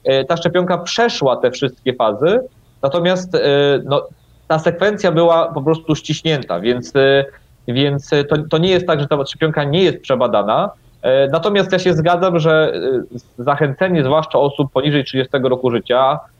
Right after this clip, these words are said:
e, do szczepień będzie po prostu niezwykle trudne. Ze szczepionki wypadą nam też osoby poniżej szesnastego roku życia, więc tak naprawdę dzisiaj mówimy o szczepieniu,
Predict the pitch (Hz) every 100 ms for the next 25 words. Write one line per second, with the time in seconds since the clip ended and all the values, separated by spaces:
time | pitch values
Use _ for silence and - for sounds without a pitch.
0 | _ 123 123 127 123 143 147 139 160 147
1 | 156 165 160 151 156 - 147 160 165 -
2 | 170 175 170 147 151 156 147 196 185 151
3 | 147 156 151 143 139 135 - 135 127 139
4 | 135 123 127 131 - 123 120 117 117 110
5 | 165 156 156 147 151 170 165 165 - _
6 | _ - 127 156 180 160 151 160 - 139
7 | 143 135 156 156 156